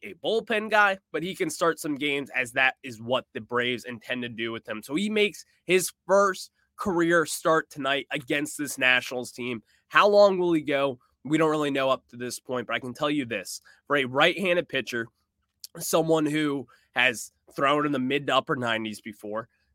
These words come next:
this is going to be a tough matchup for this National squad. You're gonna have to rely on your guys like a Keibert Ruiz, a left-handed bat, a Dominic Smith, a left-handed bat, in order to get some power off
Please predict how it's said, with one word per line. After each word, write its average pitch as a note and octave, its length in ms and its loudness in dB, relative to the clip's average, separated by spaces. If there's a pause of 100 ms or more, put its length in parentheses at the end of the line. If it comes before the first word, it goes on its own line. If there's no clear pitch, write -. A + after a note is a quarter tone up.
(120)
this G3 200 2
is G3+ 140 -4
going F3 320 2
to D#3 60 -2
be D3 240 -2
a C#3+ 120 -2
tough C#3+ 340 -4
matchup C3 500 -2
for B2+ 240 -4
this A#2+ 260 -8
National G#2+ 460 -2
squad. G#2+ 540 -4
You're A#2 140 -10
gonna F#3+ 220 2
have F#3 220 2
to F#3+ 100 -2
rely D3+ 500 4 (260)
on C3+ 220 2
your C#3 140 -2
guys B2+ 400 2
like B2 160 -4
a C3+ 80 -8
Keibert B2 480 0
Ruiz, A#2+ 420 -4
a G#2+ 60 -6
left-handed A#2+ 580 -4
bat, A#2 280 2 (320)
a B2 60 -2
Dominic B2 540 0
Smith, C3+ 360 -4 (260)
a A#2+ 100 0
left-handed B2 640 -4
bat, C3 260 2 (260)
in C#3 160 -4
order D3 340 -2
to - 140 -12
get D3+ 320 -4
some C#3 240 -2
power B2 560 2 (340)
off C#3 280 2